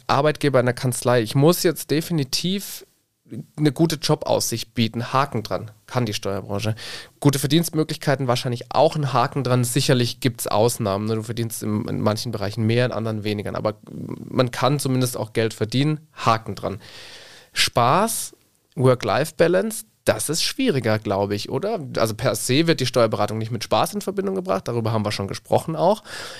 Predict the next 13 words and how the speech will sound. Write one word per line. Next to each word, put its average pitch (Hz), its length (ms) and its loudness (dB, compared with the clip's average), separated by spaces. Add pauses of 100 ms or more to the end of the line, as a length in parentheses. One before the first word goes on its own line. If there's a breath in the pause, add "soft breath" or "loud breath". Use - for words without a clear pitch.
(300 loud breath)
Aber 156 360 4 (160)
das 139 260 0
mal 131 80 4
ausgeklammert, 120 540 0
aber 110 100 2
jetzt - 220 -4
das - 160 -4
Thema 117 280 2
Work-Life-Balance, 107 840 -2
da - 160 0
nochmal 123 200 -4
drauf 110 220 -6
geguckt. 123 340 -6